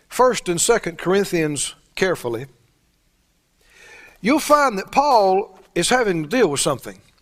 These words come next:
by the Spirit of God. And that is, these are people that came in under his ministry. They got saved under his ministry. The, this church was born under his ministry.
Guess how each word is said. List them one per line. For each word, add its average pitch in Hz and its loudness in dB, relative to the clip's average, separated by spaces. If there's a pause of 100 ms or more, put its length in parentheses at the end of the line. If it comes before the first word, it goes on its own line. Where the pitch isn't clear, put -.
(160)
by 170 4
the 147 -6
Spirit 196 2
of 147 -6
God. 147 -2 (1500)
And 233 2
that 330 6
is, 269 0 (1500)
these 349 4
are 247 4
people 233 2 (100)
that 196 -2
came 285 0
in 247 2
under 214 2
his 208 -2
ministry. 208 -2
They 190 2
got 180 2
saved 226 0
under 208 -2
his 190 -2
ministry. 156 -6 (400)
The, 233 2
this 208 -2
church - -2 (200)
was 165 0
born 175 2
under 180 -2
his 147 0
ministry. 151 -4